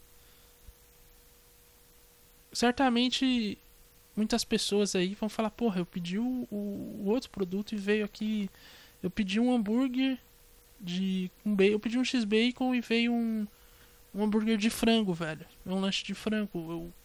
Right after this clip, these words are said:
gostaria que, porra, fizesse o X-bacon. Por favor, eu pedi, sabe? Eu sou cliente." O cara ia comprar essa briga, entre aspas.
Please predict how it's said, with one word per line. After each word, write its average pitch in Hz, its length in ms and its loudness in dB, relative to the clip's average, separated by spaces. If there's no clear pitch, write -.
gostaria 196 520 -4
que, 196 120 -10
porra, 180 280 0
fizesse 190 460 -2
o 208 180 -4
X-bacon. 208 600 -4
Por 185 120 -6
favor, 196 460 2
eu 170 140 0
pedi, 185 580 -2
sabe? 180 360 -8
Eu 160 140 -8
sou - 200 -10
cliente." 190 480 -6
O 185 40 -12
cara 190 240 -2
ia 208 260 -2
comprar 220 380 10
essa 214 260 4
briga, 180 380 0
entre 170 280 0
aspas. - 440 -4